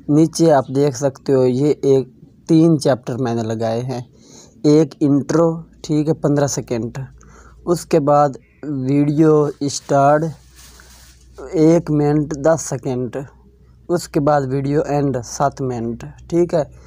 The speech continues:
मिसाल आपको दे देता हूँ, यहाँ पहले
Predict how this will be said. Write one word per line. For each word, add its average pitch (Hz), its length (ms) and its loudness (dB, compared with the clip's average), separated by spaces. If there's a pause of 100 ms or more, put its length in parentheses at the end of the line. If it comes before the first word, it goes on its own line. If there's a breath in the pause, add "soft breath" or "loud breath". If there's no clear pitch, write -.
(360 loud breath)
मिसाल 160 480 2 (160)
आपको 143 320 0
दे 139 180 0
देता 139 280 -2
हूँ, 135 460 0
यहाँ 135 320 0 (240)
पहले 156 300 2